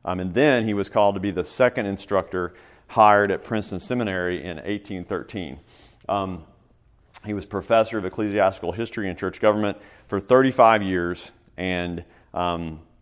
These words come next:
he authored this book that I showed you a minute ago. Um, within that book is an essay on the warrant, nature, and duties of the office of ruling elder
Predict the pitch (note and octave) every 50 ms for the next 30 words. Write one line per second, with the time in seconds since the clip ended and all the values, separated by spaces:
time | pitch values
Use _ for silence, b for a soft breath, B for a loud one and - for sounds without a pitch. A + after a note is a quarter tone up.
0 | _ _ - - - - - G2+ D#2 D#2 G2+ A#2+ B2 - G#2 F2+ E2 D2 E2+ D#2+
1 | - - B2+ C3 C3 B2 - - - - - F2+ E2 E2+ F2 - G2+ F#2+ F2+ F#2
2 | E2 E2+ F2 E2+ F2 F#2 F#2+ G2 F#2 F#2 F#2+ F#2+ F#2 F#2 F#2 F#2 B B B B
3 | B B B B B - E2+ F2 F2 F2+ F#3 G#3 G2 - A2 B2 C3+ C3 A#2 G#2
4 | F#2+ F2+ G2 G2 G2 F#2 - G2 F2 F2+ E2+ D#2+ F#2 G2+ G2+ - G#2 F#2 F2+ F2
5 | F2+ F2+ F2 E2+ F2 E2+ G2 G2 F#2+ F#2 E2 - F2 F2+ F2+ F#2 - F#2 F2 E2+
6 | E2 D#2+ F2 F#2+ F#2+ F2+ F#2 F2 F2+ F2 E2 E2 E2 E2 E2+ E2+ F2+ F#2 F2 F2+
7 | D#2+ D#2+ F2 E2+ E2 E2+ F2 F2 F#2 F#2+ F2+ F2+ F2 -